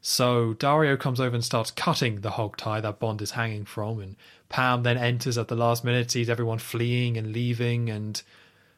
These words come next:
like, what happens here? So, yes, okay, so I think there's a small moment because Dario saw Pam get shot, or was the one that shot Pam.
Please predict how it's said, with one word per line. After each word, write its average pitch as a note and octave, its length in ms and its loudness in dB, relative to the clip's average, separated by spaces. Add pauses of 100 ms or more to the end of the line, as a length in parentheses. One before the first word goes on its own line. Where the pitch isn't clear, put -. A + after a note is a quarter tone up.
(760)
like, G#2+ 420 -4 (1040)
what C#4+ 160 -6
happens - 640 -6
here? F#2 440 -10 (540)
So, E3+ 160 4
yes, E3+ 440 2
okay, E3 260 4
so D3+ 180 4
I C#3+ 100 4
think G#3+ 160 -4
there's F#3+ 160 2
a E3 60 4
small F3+ 260 4
moment D#3 300 4
because C3+ 520 2 (680)
Dario G3 580 6
saw E3+ 420 6
Pam D#3 480 2
get C#3 200 0
shot, D3+ 640 4
or C#3+ 100 2
was C#3+ 180 -2
the C#3 100 2
one C#3 180 0
that C3 160 -2
shot - 480 2
Pam. G#3 480 0